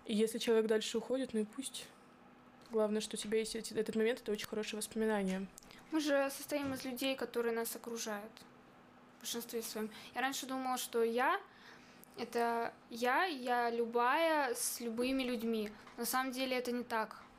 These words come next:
Speaker 2: Окружение очень сильно меняет человека.
Speaker 1: Конечно. Ну и вообще, как бы, ты зависишь от своего окружения очень сильно.
Speaker 2: Потому что берешь, э, все, что тебе понравилось от людей, и приносишь в себя.
Speaker 1: Да.
Speaker 2: Главный вопрос.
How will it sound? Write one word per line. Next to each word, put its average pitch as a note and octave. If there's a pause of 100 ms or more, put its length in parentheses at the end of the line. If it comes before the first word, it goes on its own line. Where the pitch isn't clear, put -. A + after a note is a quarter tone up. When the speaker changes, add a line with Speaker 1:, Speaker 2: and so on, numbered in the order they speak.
Speaker 2:
Окружение A#3+
очень A3+
сильно G#3
меняет G3+
человека. G#3
Speaker 1:
Конечно. A#3 (480)
Ну B3
и -
вообще, B3
как G#3
бы, G3+
ты A3
зависишь A#3+
от -
своего G#3
окружения G3+ (320)
очень G#3
сильно. F#3+ (540)
Speaker 2:
Потому C4
что B3+
берешь, B3+
э, A#3 (300)
все, -
что B3
тебе A#3+
понравилось B3
от A3+
людей, G#3+ (240)
и A#3+
приносишь B3
в -
себя. A3 (220)
Speaker 1:
Да. C#4+ (2250)
Speaker 2:
Главный C4+
вопрос. C4